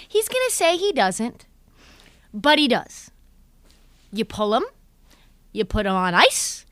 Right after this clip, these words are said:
and you don't see him again until the Heat series. And you know what? They're now losing Joel Embiid for games one, games two,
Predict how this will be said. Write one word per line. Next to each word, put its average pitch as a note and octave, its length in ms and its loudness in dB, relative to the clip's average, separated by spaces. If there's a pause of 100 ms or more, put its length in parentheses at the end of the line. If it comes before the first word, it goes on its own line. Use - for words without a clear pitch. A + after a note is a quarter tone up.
(260)
and G#3 140 0
you G3+ 80 0
don't A3 200 0
see - 280 -2
him G#4+ 100 2
again A4+ 480 4 (180)
until B3+ 200 4
the B3+ 100 4
Heat G#3+ 220 -2
series. - 520 -12 (840)
And F3 140 -8
you F3 60 -8
know F3+ 100 -4
what? E4+ 200 2 (680)
They're E3 220 -6
now D4+ 400 6
losing B3 400 0
Joel C#4 300 2
Embiid B3+ 300 0
for F3+ 120 -6
games D#3 280 -6
one, C4+ 280 -2 (100)
games D3+ 240 -6
two, D#4+ 300 -4